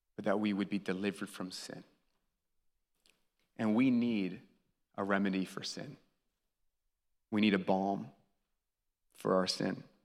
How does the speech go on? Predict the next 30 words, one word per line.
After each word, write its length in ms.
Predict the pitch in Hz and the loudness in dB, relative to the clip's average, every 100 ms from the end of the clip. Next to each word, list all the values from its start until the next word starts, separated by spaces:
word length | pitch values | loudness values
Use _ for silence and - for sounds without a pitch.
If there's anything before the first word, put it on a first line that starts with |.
| _ _ _ _ _ _ _ _ _ _ - | _ _ _ _ _ _ _ _ _ _ -2
And 80 | 113 | 0
there's 100 | 110 | 4
no 140 | 107 | 4
doctor 500 | 107 95 95 - 98 | 6 6 6 2 2
or 40 | 92 | 2
medicine. 480 | 92 92 - 92 92 | 0 -2 -2 -2 -2
There's 160 | 95 | 0
no 100 | 110 | -2
pool 380 | 104 - 98 90 | -2 -2 0 2
you 120 | 90 | 0
can 160 | - 87 | 0 -2
run 220 | 87 82 | -2 -4
to. 220 | - - - - | -6 -6 -8 -8
There's 140 | - 113 | -2 2
no 100 | 101 | 2
religious 440 | 98 95 92 - | 2 2 -2 -4
formula 480 | - 92 90 90 87 | -4 -2 -2 -4 -4
you 100 | 87 | -6
can 160 | 82 | -8
follow. 460 | - - 50 50 151 _ _ _ _ _ _ _ _ _ _ _ _ | -6 -4 -4 -6 -10 _ _ _ _ _ _ _ _ _ _ _ _
We 80 | 110 | 6
need 140 | 110 | 6
a 40 | 98 | 6
Savior 680 | - 104 104 90 87 - - _ _ _ _ _ _ _ _ _ _ _ _ | 4 2 2 0 -6 -8 -16 _ _ _ _ _ _ _ _ _ _ _ _
with 180 | - - | -8 -4
compassion 720 | - 101 135 139 - - - - - - _ _ _ _ _ _ _ _ _ _ - | -4 0 2 4 4 2 -2 -8 -20 -20 _ _ _ _ _ _ _ _ _ _ 0
and 180 | 127 110 | 4 4
authority 580 | 107 - 98 92 92 - - _ _ _ _ _ _ _ _ _ | 4 0 0 0 -6 -14 -20 _ _ _ _ _ _ _ _ _
over 220 | 110 101 98 | 0 2 2
sin 420 | - 101 95 | 0 -2 -4